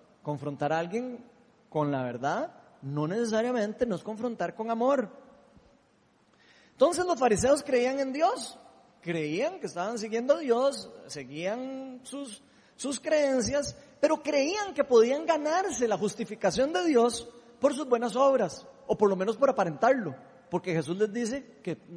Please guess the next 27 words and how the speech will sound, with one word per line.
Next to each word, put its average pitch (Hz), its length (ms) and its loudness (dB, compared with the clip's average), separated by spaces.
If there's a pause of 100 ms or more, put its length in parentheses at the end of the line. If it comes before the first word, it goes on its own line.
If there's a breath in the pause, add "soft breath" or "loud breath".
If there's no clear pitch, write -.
(120)
ta-, 160 180 -6
así 160 200 -8
como 165 220 -6
que 156 100 -8
muy 170 140 -6
buenas 214 300 -2
las 185 140 -4
obras 214 240 -2
de 208 80 -2
ellos 226 180 -6
tampoco 196 340 -2
eran. 220 300 -2 (720 soft breath)
Y 233 100 -2
precisamente 269 1000 0 (840)
eso 233 280 0
es 247 160 -6
completamente 240 1500 0
lo 190 200 4
contrario, 170 640 -2 (340)
la 151 120 2
realidad 139 360 -2
espiritual. 170 640 -2 (640 soft breath)
Por 185 180 4
obras 269 360 6
nosotros 233 480 0
no 240 300 2
podemos 277 640 4